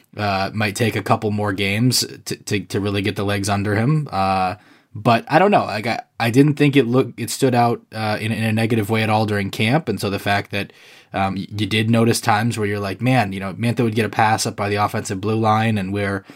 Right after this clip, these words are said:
in the past, maybe you'd see him try to power pass the defender and, and take a real power move to the net.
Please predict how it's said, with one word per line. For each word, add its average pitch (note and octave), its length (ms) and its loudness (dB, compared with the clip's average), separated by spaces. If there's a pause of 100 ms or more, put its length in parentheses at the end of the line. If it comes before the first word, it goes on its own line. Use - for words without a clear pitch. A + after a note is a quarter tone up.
(240)
in A2 120 2
the A#2 60 4
past, G#2+ 360 2
maybe A2+ 220 0
you'd A2 160 0
see A2+ 200 2
him G#2+ 140 0
try A2 160 -2
to G2+ 80 -2
power A2 320 0
pass G#2 320 -2
the G#2 80 -4
defender G#2 500 -2
and, G2+ 200 -2
and F#2+ 320 -8
take A#2 200 -2
a G#2+ 60 -2
real G2+ 220 -2
power G#2 320 2
move A2 240 -2
to G#2+ 100 -6
the F#2+ 80 -6
net. A#2 300 -2